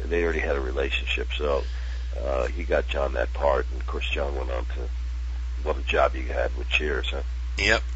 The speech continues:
Speaker 2: Heck yeah, and, and Nancy Parsons, Ida Smith. I mean, you
Speaker 1: Yeah,
Speaker 2: talk
Speaker 1: she
Speaker 2: about,
Speaker 1: was
Speaker 2: <laughs> you talk about two creepy people, I'm telling
Speaker 1: I
Speaker 2: you.
Speaker 1: mean, Rory and Nancy together were quite, you know, they were my family.
Speaker 2: Yeah,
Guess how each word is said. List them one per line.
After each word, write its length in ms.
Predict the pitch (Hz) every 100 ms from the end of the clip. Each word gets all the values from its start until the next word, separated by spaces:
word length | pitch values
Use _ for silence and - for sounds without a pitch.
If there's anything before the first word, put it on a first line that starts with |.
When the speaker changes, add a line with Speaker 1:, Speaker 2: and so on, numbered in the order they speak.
| - - - -
Speaker 2:
Heck 240 | 104 113 107
yeah, 260 | 110 107 -
and, 240 | 110 101 - - 113
and 280 | 107 104 101 113
Nancy 440 | 113 127 - 147
Parsons, 760 | - 98 92 - - - - - - -
Ida 280 | 98 98 90
Smith. 560 | - 85 78 80 - - - -
I 60 | 131
mean, 260 | 131 127 - - - - - -
you 120 | 160
Speaker 1:
Yeah, 140 | 202
Speaker 2:
talk 60 | 247
Speaker 1:
she 60 | 208
Speaker 2:
about, 200 | 170 127
Speaker 1:
was 800 | - - - - - - - -
Speaker 2:
<laughs> 40 |
you 80 | 254
talk 420 | - - - -
about 240 | 180 147
two 200 | - 180
creepy 480 | - - 160 180 123
people, 540 | - 120 190 - 101 131
I'm 60 | -
telling 260 | - - - - 104
Speaker 1:
I 40 |
Speaker 2:
you. 140 | 101 -
Speaker 1:
mean, 80 | - -
Rory 380 | 104 120 139 131
and 120 | 110
Nancy 300 | 104 101 -
together 460 | 85 80 85 78 71
were 120 | 71
quite, 380 | - 92 85 80 -
you 60 | -
know, 80 | 127
they 100 | 175
were 140 | 208
my 160 | - 185
family. 500 | - - 339 269 - - - - - - - -
Speaker 2:
Yeah, 320 | 170 269